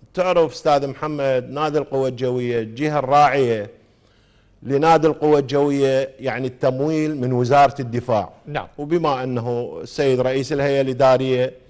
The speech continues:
Speaker 1: هو قائد القوى الجوية، المتكلم آني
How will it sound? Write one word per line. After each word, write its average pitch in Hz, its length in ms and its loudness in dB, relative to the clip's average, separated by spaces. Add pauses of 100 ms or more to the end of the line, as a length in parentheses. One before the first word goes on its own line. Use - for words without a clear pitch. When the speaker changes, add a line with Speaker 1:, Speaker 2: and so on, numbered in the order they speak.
(720)
Speaker 1:
هو 127 140 2
قائد 143 360 4
القوى 139 320 4
الجوية، 127 720 0 (1200)
المتكلم 147 1000 0
آني 135 540 -2